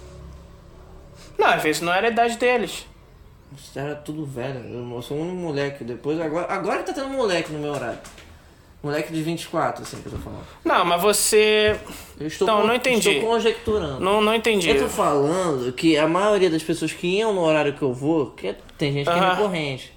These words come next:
Speaker 2: não foram.
Speaker 1: Não foram vacinar?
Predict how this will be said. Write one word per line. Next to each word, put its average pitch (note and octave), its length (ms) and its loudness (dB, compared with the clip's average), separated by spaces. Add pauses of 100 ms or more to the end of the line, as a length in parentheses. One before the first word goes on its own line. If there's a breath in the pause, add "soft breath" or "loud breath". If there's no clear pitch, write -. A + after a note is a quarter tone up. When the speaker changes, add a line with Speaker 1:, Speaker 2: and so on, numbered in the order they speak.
(380)
Speaker 2:
não A#3+ 200 -2
foram. G3+ 520 2 (1040 soft breath)
Speaker 1:
Não F3+ 280 0
foram A#3 840 4
vacinar? F#3+ 760 0